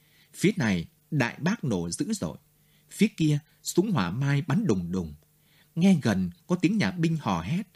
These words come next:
Xa xa, tiếng hô sung trận của người Mô Rơ. Hỏa mai và nhất là tiếng bánh xe chói tai hòa thành một thứ tiếng hỗn tạp khủng khiếp,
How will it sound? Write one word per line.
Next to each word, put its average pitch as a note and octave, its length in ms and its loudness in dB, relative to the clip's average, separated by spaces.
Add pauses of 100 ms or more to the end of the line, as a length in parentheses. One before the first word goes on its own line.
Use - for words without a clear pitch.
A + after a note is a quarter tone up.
(340)
Xa D3+ 320 0
xa, C#3+ 340 2 (300)
tiếng F#3 240 2
hô D3 160 4
sung D3+ 300 2
trận - 220 -4
của F#2 80 -8
người E2+ 160 -4
Mô B2 280 -2
Rơ. B2+ 160 0 (500)
Hỏa G#2+ 240 2
mai E3 400 4 (220)
và G#2 100 0
nhất D3+ 200 0
là G#2+ 100 -2
tiếng D#3+ 260 -2
bánh F#3+ 180 2
xe D#3 340 -2
chói D#3+ 260 0
tai D3 220 -2 (320)
hòa G#2+ 360 0
thành G#2 180 0
một E2+ 100 -4
thứ E3 200 0
tiếng F3 180 2
hỗn D#3+ 240 -2
tạp - 300 -4
khủng F2 300 -4
khiếp, - 220 -2